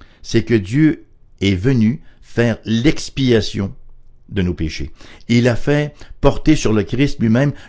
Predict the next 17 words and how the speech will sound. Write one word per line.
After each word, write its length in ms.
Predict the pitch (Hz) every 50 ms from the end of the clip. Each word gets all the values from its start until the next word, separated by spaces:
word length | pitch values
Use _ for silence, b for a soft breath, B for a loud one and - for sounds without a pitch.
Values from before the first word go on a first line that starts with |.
| B -
le 220 | 113 113 127 123
châtiment 800 | 113 - - - - - 190 180 170 - - 127 123 123 131 135
que 100 | 107 101
méritaient 380 | 104 110 107 104 95 90 101 107
nos 100 | 92 85
péchés, 340 | - 82 78 - - - -
parce 220 | - 120 - -
que 160 | - - B B B B B B
si 280 | B - - - 175 165
nos 100 | 160 143
péchés 360 | 107 123 120 110 - - 143
n'avaient 260 | 131 120 101 90 95
pas 260 | 92 - 107 107 90 87
été 420 | 92 82 - - 98 92 - - -
châtiés, 720 | - - - - - 131 117 - - 104 98 98 101 87
punis, 420 | - - 127 127 127 123 123 123 -
expiés, 680 | - 123 117 - - - - 98 87 80 85 104 143